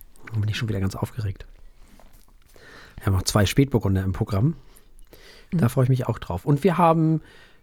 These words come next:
Speaker 1: von, vom Weingut Wegmüller noch zwei weitere Weine, die
Speaker 2: Mhm.
Speaker 1: ein bisschen süßer sein werden.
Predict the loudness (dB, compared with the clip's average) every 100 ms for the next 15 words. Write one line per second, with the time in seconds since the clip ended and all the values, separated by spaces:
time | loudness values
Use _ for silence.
0 | _ 0 4 4 4 0 0 2 4 2
1 | 0 2 2 4 2 2 0 -2 -2 2
2 | 2 0 -4 -20 -20 -20 -20 -20 -20 -20
3 | -20 -16 -2 0 2 0 0 0 0 -2
4 | -4 -18 -10 -2 0 2 4 4 4 4
5 | 4 4 2 2 0 2 2 0 -4 -6
6 | -10